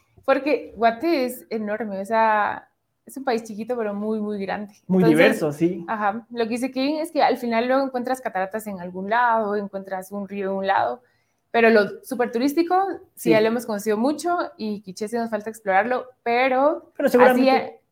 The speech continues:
Speaker 1: ¿sí?
Speaker 2: Seguramente, o sea, si, como Tania dice, siempre hay lugarcitos y ahí, ahí entran parte de nuestros seguidores, siempre es, es esa dinámica de "encontré este lugar, por favor vengan a conocerlo". Entonces ahí también nuestros seguidores nos ayudan bastante a descubrir nuevos lugares.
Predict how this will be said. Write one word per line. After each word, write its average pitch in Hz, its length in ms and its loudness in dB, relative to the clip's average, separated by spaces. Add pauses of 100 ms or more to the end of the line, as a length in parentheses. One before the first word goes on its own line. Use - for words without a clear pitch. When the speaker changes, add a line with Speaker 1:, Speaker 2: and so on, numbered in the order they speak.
(140)
Speaker 1:
¿sí? - 400 -6
Speaker 2:
Seguramente, 226 560 4
o 175 40 2
sea, 180 200 0
si, - 140 -16
como 165 220 -2
Tania 190 280 2
dice, 202 260 2
siempre 180 300 0
hay 202 160 0
lugarcitos 190 840 0 (340)
y 156 140 -6
ahí, 147 180 -4
ahí 156 320 2
entran 190 560 0 (180)
parte 170 300 2
de 202 60 2
nuestros 165 300 -2
seguidores, 156 320 -2
siempre 175 340 0
es, 143 160 -10
es 160 180 -4
esa 170 360 -2
dinámica 175 440 0
de 147 240 -4 (480)
"encontré 175 560 4
este 190 180 2
lugar, 196 360 4
por 233 120 0
favor 160 220 2
vengan 202 280 0
a 196 100 0
conocerlo". 190 600 0 (180)
Entonces 180 420 -2
ahí 160 180 0
también 196 260 0
nuestros 208 260 -4
seguidores 165 320 -2
nos 208 160 -6
ayudan 170 280 0
bastante 180 600 0
a 165 80 -2
descubrir 151 400 -2
nuevos 170 480 0
lugares. 202 420 -2